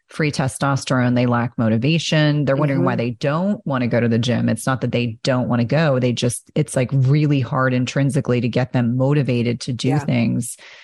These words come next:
Speaker 1: And so understanding that it's gonna make it harder if your testosterone's low to build muscle. It's going, you
Speaker 2: Yeah.
Speaker 1: know, there are cognitive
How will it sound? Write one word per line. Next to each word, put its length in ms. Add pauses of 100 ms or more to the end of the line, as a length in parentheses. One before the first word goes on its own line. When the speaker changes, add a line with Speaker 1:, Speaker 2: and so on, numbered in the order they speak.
(160)
Speaker 1:
And 120
so 160
understanding 600
that 220 (440)
it's 140
gonna 140
make 200
it 100
harder 360
if 60
your 100
testosterone's 580
low 100
to 80
build 320
muscle. 640
It's 140
going, 220
you 60
Speaker 2:
Yeah. 80
Speaker 1:
know, 60
there 160
are 200
cognitive 800